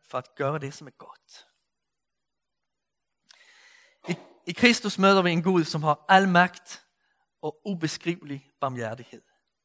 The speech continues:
Burde han ikke være hvert eneste sygt menneskes store drøm? Med lidenhed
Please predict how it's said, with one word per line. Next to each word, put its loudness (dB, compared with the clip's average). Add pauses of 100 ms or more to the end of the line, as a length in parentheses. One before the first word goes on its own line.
(1300)
Burde 4
han 0
ikke -2
være 2
hvert -4
eneste -4
sygt -12
menneskes -8
store -12
drøm? -20 (1500)
Med -4
lidenhed -4